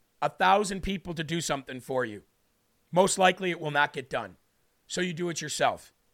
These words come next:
right? So many people out there know that if you want something done right, you gotta do it yourself. So here we are, we are finding out that all of these teachers in universities, like I talked about last night,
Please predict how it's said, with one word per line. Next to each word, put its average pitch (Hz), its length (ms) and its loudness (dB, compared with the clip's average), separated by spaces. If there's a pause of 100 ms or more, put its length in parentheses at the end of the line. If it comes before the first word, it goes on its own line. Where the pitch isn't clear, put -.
(320)
right? 139 240 2 (180)
So 202 180 0
many 214 180 0
people 196 320 -2
out 185 180 8
there 180 140 0
know 170 320 8 (140)
that 160 100 -4
if 151 120 -6
you 147 100 2
want 175 260 4
something 196 400 -2
done 190 240 6
right, 208 340 8 (640)
you 131 100 -12
gotta 156 240 8
do 151 140 -4
it 135 140 -6
yourself. 123 460 -4 (840)
So 180 160 -4
here 208 200 4
we 208 140 6
are, 180 260 8 (100)
we 180 160 0
are 175 320 8 (1040)
finding 202 380 2
out 185 180 4
that 156 140 -6
all 196 240 8
of 202 80 0
these 208 160 0
teachers 185 480 -4
in 156 180 -12
universities, 180 580 -2
like 165 160 4
I 170 60 4
talked 175 260 2
about 175 200 2
last 175 260 2
night, 160 240 0